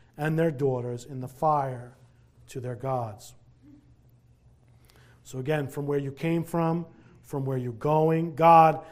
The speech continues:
has been warning Israel all this time. In Exodus chapter twenty-three, verse twenty-three and twenty-four, "When my angel goes before you and brings you to the Amorites and the Hittites and the Perizzites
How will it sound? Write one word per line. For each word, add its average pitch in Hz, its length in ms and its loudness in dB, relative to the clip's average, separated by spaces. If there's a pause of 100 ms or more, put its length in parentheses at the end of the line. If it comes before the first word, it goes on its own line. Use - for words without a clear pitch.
(140)
has 147 200 -2
been 151 260 -2
warning 160 440 2
Israel 143 500 -2
all 147 220 -2
this 143 220 -6
time. 131 440 -8 (1600)
In 143 120 -6
Exodus 160 460 -2
chapter 165 340 4
twenty-three, 160 800 -2 (580)
verse 151 180 -2
twenty-three 160 460 -2
and 165 80 -2
twenty-four, 165 540 0
"When 151 140 2
my 156 160 2
angel 185 340 4
goes 190 260 8
before 202 420 4
you 196 140 6
and 160 140 2
brings 180 300 2
you 196 80 0
to 196 140 -6
the 185 140 0
Amorites 165 540 2
and 156 100 -6
the 156 60 -6
Hittites 156 480 2
and 151 100 -6
the 151 60 -8
Perizzites 180 560 2